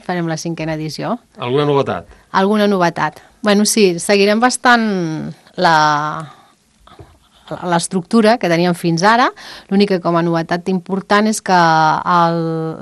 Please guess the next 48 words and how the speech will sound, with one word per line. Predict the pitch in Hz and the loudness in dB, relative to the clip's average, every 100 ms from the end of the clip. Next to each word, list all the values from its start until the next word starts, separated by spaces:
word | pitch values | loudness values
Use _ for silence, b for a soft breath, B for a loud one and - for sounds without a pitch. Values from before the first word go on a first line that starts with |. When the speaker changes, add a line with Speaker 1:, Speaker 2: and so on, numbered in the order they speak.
| 170 | -4
Speaker 1:
l'espai | 160 - 185 180 | -4 0 0 2
de | 175 | 0
jocs, | 180 202 - - | 2 0 -2 -10
que | 165 | -6
sempre | 165 156 160 156 160 | -6 -2 -2 -2 -6
ja | 160 | -8
sabeu | - 160 160 | -4 -4 -2
que | 175 | -2
el | 165 | -2
Moja | 165 165 | -2 -2
Tast | 156 165 - | -2 -4 -4
és | 165 | -4
una | 170 156 | -4 -4
fira | - 180 | -4 -4
que | 190 | -2
ens | 175 160 | -4 -4
combina | 165 160 160 151 165 B B B | -4 -2 -2 -2 -6 B B B
gastronomia, | 175 170 - 165 165 170 165 | -2 -2 0 0 2 0 0
música | 160 170 165 165 156 143 - | 0 -2 -4 -6 -4 -4 -4
i, | 170 156 151 151 - | -6 -6 -8 -10 -10
i | 156 | -4
joc, | 180 240 403 | 0 0 0
que | - 156 | -8 -8
diem | 156 156 | -6 -6
nosaltres, | 156 190 220 226 294 415 - | -4 -2 -2 -2 -6 -6 -10
una | 160 151 | -8 -6
zona | 156 156 | -4 -4
lúdica. | 180 208 233 330 B B B B | -4 -4 -4 -8 B B B B
La | 180 | 2
zona | 185 196 196 | 4 2 2
aquesta | 202 202 202 | 0 0 0
de | 202 | 2
jocs | 202 233 - | 2 0 0
estarà | 214 - 180 180 175 175 | -4 2 4 6 6 4
distribuïda | 170 175 - 175 180 185 208 226 | 2 0 -2 -2 0 2 4 4
a | 190 | 4
la | 180 | 2
plaça | 170 175 - | 2 0 0
Tadeu. | 175 160 143 147 160 - | -2 0 0 -2 -8 -6
En | 180 | -4
comptes | 175 170 170 170 | -2 -2 -2 -2
d'estar | 170 - 160 | -4 -2 -2
a | |
la | 156 | -2
mateixa | 160 160 165 | -4 -4 -2
plaça | 170 170 | -2 -2
de | 180 | -2
l'església, | 190 233 233 233 277 | -2 -2 -2 0 -2